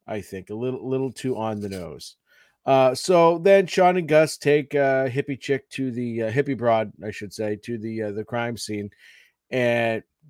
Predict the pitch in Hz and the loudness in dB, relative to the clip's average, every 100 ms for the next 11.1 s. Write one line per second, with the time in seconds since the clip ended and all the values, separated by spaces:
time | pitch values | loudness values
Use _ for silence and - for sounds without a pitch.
0 | 120 _ _ - - - - _ _ _ | -20 _ _ -18 -16 -16 -20 _ _ _
1 | _ _ _ 143 156 151 147 147 - 135 | _ _ _ -8 0 2 2 2 -2 -2
2 | 131 120 _ _ _ _ _ _ _ _ | -2 -2 _ _ _ _ _ _ _ _
3 | _ _ - 180 165 143 123 - 170 190 | _ _ 0 2 6 4 4 2 6 6
4 | 175 139 127 110 - 190 202 190 165 - | 4 -6 -6 -8 -6 -2 -2 -2 -6 4
5 | 165 147 131 131 131 127 123 127 120 123 | 4 4 2 6 6 4 -2 -2 0 2
6 | 123 117 _ _ _ _ - 127 120 113 | 0 -2 _ _ _ _ -4 0 0 -2
7 | - 175 214 170 180 180 151 - 170 156 | -2 0 2 6 6 6 2 0 0 2
8 | 127 - - 156 156 156 135 156 175 170 | -2 -6 -4 2 2 2 -4 -4 -4 -4
9 | 175 170 - 190 185 151 - 156 139 113 | -6 -4 2 2 2 0 -2 -2 -4 -6
10 | 156 151 147 135 123 117 127 127 - 185 | -6 -4 -4 -6 -6 -2 0 -2 -4 -8